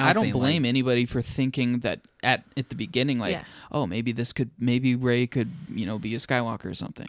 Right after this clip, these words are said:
Speaker 3: I was hoping
Speaker 1: That's
Speaker 3: she
Speaker 1: a very
Speaker 3: was
Speaker 1: safe, very Star Wars thing to think, I guess.
Speaker 3: Yeah.
Speaker 1: But that was already done. Like, trying to pull another, "No, I am your father" twist would feel so fake and so dumb.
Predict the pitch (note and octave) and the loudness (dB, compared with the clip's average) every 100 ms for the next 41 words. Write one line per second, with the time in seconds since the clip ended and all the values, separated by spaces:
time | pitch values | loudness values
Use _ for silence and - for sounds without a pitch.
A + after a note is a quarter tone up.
0 | - A#3+ C#4 D4 C#4 B3+ D3+ C#3+ - E3 | -4 2 2 4 2 4 2 2 4 6
1 | E3+ E3 - - B2+ C#3 C3 B2 B2 C3 | 6 4 0 2 4 4 2 2 4 4
2 | B2 - A#2+ A#2 B2 B2 B2 - - A#2 | 2 -2 2 2 4 2 0 -2 0 0
3 | A#2+ A#2+ - A2 A#2+ C#3+ C#3+ D3+ E3 - | 2 -2 -4 -2 -2 -2 -2 -2 -2 -6
4 | - G#2+ - - - E3 E3 D#3+ E3 E3 | -14 -14 -14 -14 -2 2 4 6 4 4
5 | D#3+ C#3+ A#2+ C#3+ C#3+ E2 F2 A2 F#2+ - | 2 0 2 4 4 0 -4 -2 -4 -6
6 | - - - - - _ _ - D#3+ E3 | -14 -14 -16 -20 -20 _ _ -4 0 2
7 | E3 D3 - D3+ C#3+ C#3 C3+ B2+ B2 B2+ | 2 2 2 2 0 0 0 0 0 0
8 | B2+ A#2+ - - _ - G2+ D2 C#2+ - | 0 -2 -6 -20 _ -4 -2 -2 -4 -8
9 | - - F2 D#2+ C2 - B1+ - - E2+ | -10 -4 0 0 -2 -8 -10 -8 -4 -4
10 | - - B2+ C3 D3+ - D3+ C#3+ D3+ C3 | -4 -4 2 4 2 0 -2 -2 0 0
11 | - - C3+ C3 - - A#2 B2+ - - | 0 -2 0 -2 -4 -2 0 0 -6 -6
12 | B2 - B2+ | -6 -4 -8